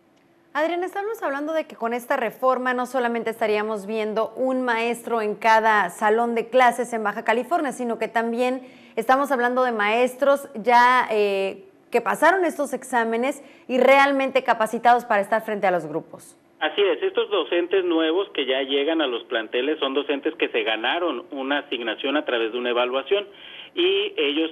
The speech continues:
Speaker 2: te están, se, se tienen que seguir sometiendo a las evaluaciones que les va a hacer el Servicio Profesional Docente ya en activo, ¿no? Entonces,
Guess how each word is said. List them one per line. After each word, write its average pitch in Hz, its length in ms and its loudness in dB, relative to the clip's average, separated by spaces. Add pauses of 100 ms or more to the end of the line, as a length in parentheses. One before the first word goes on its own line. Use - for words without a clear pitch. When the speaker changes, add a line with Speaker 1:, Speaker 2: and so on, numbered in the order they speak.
Speaker 2:
te 123 220 0
están, 127 500 -4
se, 117 240 -2
se 113 140 -2
tienen 185 260 0
que - 80 -10
seguir 151 200 -2
sometiendo 156 440 0
a 147 40 2
las 135 140 -2
evaluaciones 117 600 -2
que - 100 -8
les 110 160 0
va 123 60 0
a - 20 0
hacer 127 200 -2
el 127 120 -2
Servicio 117 320 -4
Profesional 139 460 -2
Docente 156 480 -2 (420)
ya 139 160 2
en 139 120 -4
activo, 113 480 -6
¿no? 147 120 0
Entonces, 139 480 0